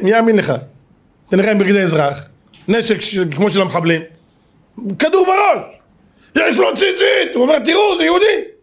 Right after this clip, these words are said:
הציצית הצילה אותו. אף אחד מאיתנו לא מבין מה זה כוח של מצווה. אף אחד.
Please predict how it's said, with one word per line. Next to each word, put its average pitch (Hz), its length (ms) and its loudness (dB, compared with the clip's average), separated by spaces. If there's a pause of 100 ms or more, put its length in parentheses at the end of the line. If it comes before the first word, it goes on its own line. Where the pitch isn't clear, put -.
(560)
הציצית 165 440 -8
הצילה - 320 -10
אותו. - 220 -14 (2500)
אף 175 60 2
אחד 190 280 0
מאיתנו 180 440 2 (100)
לא 160 80 2
מבין 151 360 2
מה 135 180 2
זה 127 140 -4
כוח 120 200 -2
של - 160 -8
מצווה. 110 380 -8 (1040)
אף 127 120 -6
אחד. 113 220 -6